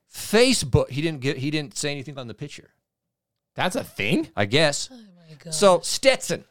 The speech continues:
Speaker 3: I didn't even know that was a thing.
Speaker 1: if that is your name.
Speaker 3: Hmm.
Speaker 2: That's a good name. It's his name.
Speaker 1: You,
Speaker 2: Like the
Speaker 1: do you wear a
Speaker 2: hats.
Speaker 1: Stetson?
Speaker 3: Sure.
Speaker 1: Um,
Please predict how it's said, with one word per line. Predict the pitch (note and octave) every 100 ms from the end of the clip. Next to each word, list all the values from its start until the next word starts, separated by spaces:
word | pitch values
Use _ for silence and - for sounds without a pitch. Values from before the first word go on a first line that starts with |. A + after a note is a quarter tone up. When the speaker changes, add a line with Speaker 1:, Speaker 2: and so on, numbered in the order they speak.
| _
Speaker 3:
I |
didn't | A#3 F#3
even | E3
know | D#3+
that | D#3+ F#3
was | G3
a | G#3+
thing. | -
Speaker 1:
if | F#3+ F#3
that | F3+
is | F#3+ D3+
your | C#3
name. | A#2 G2+ A2+ A#2 _ C#4+
Speaker 3:
Hmm. | F4
Speaker 2:
That's | -
a |
good | G#2+ G2
name. | F2+ F2+ F#2
It's | A#2+ -
his | F2 E2
name. | F2 D#2+ F2 _ _
Speaker 1:
You, | D#3
Speaker 2:
Like | F3+ A2+
the |
Speaker 1:
do | D3+
you | F3
wear | F#3
a |
Speaker 2:
hats. | G3
Speaker 1:
Stetson? | - G#3 G3 - A3+ - _ _ _ _ _ _ _
Speaker 3:
Sure. | - -
Speaker 1:
Um, | D#3+ D#3+ D3